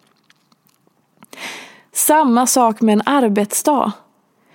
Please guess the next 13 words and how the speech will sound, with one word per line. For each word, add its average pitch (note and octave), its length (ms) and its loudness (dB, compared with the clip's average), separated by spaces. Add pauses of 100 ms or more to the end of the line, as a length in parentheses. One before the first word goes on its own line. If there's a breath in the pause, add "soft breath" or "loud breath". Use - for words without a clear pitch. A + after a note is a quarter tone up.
(160 soft breath)
Hur D#4 500 2
många B3 460 2
arbetsdagar A3+ 1080 0
är A#3 300 0
att G#3 200 -4
man G#3 240 2
levererar A3 1000 0
på G#3 220 -8
topp - 540 -4
åtta - 520 -4
timmar A#3 500 0
om G#3+ 180 2
dagen? G#3+ 440 -2